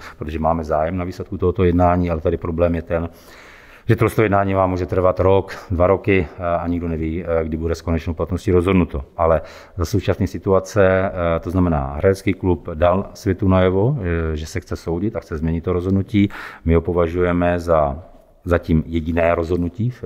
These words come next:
v těchto, v těchto, v těchto kauzách a teďka, eh, došlo k tomu, eh, protože před každým krokem, ať už se to týká Hradce, nebo když jdeme proti, eh, za každý, jakýhokoliv hráče,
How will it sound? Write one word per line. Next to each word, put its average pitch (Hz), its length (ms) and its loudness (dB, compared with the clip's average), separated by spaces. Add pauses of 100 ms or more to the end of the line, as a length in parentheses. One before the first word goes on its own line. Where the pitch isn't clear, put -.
(140)
v - 40 -8
těchto, - 300 -6
v - 60 -8
těchto, 90 260 -8
v - 60 -20
těchto 90 240 -6
kauzách 90 580 2 (340)
a 80 540 2 (200)
teďka, 90 560 0 (260)
eh, 80 40 -2
došlo 85 240 -4
k 82 40 -14
tomu, 85 460 -2
eh, 82 680 -2
protože 85 340 -2
před - 200 -6
každým 104 280 0
krokem, 85 340 -2
ať 76 120 -8
už 78 60 -12
se - 100 -14
to 78 100 -6
týká 80 320 0
Hradce, 85 360 0
nebo 78 220 -2
když 73 140 -8
jdeme 82 160 -4
proti, 80 300 -6
eh, 78 840 -2
za 80 160 0
každý, 85 440 -4
jakýhokoliv 90 500 0
hráče, 85 520 0